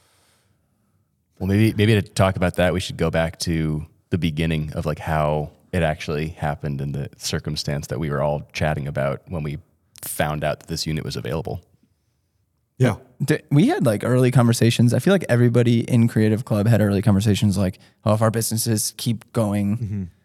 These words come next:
Speaker 3: in an upward trajectory, it would be pretty cool to have a separate unit in this building to do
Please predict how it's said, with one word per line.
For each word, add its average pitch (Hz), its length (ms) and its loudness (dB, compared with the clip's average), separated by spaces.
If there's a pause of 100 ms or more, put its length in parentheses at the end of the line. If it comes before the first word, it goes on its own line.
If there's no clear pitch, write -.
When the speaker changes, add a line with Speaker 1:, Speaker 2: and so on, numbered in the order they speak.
(280)
Speaker 3:
in 127 120 2
an 120 120 6
upward 113 320 2
trajectory, 107 580 0
it 98 60 0
would 110 140 0
be 107 120 2
pretty 101 180 0
cool 98 200 -4
to 113 60 -6
have 110 160 -4
a 110 40 -2
separate 101 360 -6
unit 104 240 -4
in - 80 -4
this 113 100 -4
building 101 320 -2
to 113 100 0
do 104 340 0